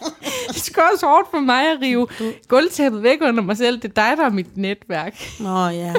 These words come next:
Speaker 2: okay. Tak, fordi du lige, øh,
Speaker 1: For
Speaker 2: hiver mig lidt
Speaker 1: helvede.
Speaker 2: op der.
Speaker 1: Kan det godt være, at jeg får nogle nye naboer med plæneklipper og vovse og villa, men altså, det er vitterligt dig, jeg har brugt min tid på de sidste mange år, så det er også mega hårdt. Men jeg er bare,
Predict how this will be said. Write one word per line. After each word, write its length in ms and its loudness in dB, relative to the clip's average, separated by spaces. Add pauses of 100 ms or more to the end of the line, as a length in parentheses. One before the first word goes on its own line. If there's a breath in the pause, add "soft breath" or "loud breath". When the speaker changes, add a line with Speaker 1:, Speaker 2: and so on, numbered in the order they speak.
(140)
Speaker 2:
okay. 400 -10
Tak, 240 -6
fordi 200 -6
du 80 -4
lige, 480 -4
øh, 60 -14 (100)
Speaker 1:
For 160 -4
Speaker 2:
hiver 440 2
mig 140 2
lidt 120 4
Speaker 1:
helvede. 160 0
Speaker 2:
op 180 -8
der. 240 -6
Speaker 1:
Kan 160 -14
det 80 -4
godt 160 0
være, 100 -2
at 40 0
jeg 80 -4
får 200 -2
nogle 180 -4
nye 160 -2
naboer 580 -4
med 140 -6
plæneklipper 720 -4
og 220 -6 (260)
vovse 480 -8
og 200 -10
villa, 380 -6
men 240 -6
altså, 260 -8 (760)
det 200 -2
er 100 0
vitterligt 540 -4
dig, 140 0
jeg 100 -2
har 60 -6
brugt 220 -8
min 140 -4
tid 200 -6
på 140 -8
de 120 -8
sidste 300 -10
mange 320 -8
år, 140 -6
så 140 -12
det 160 -8
er 80 -4
også 240 -8
mega 320 -6
hårdt. 280 -8
Men 160 -8
jeg 160 -2
er 40 -4
bare, 220 -6